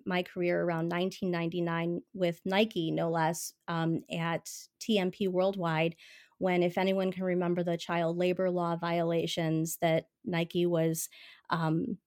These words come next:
exposed for, they had to think about, "Okay, how do we repres-,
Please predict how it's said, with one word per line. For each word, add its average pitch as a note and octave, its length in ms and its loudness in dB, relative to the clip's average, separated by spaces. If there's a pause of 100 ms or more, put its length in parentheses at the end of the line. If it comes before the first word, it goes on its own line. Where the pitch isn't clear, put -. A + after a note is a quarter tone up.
(160)
exposed F#3+ 560 4
for, D#3+ 440 2 (440)
they G#3 460 4
had F3 360 0 (140)
to F#3 100 -2
think E3+ 340 0
about, E3+ 320 0
"Okay, E3+ 340 0
how F3+ 220 -4
do C4 140 4
we A3+ 180 4
repres-, F#3+ 540 -2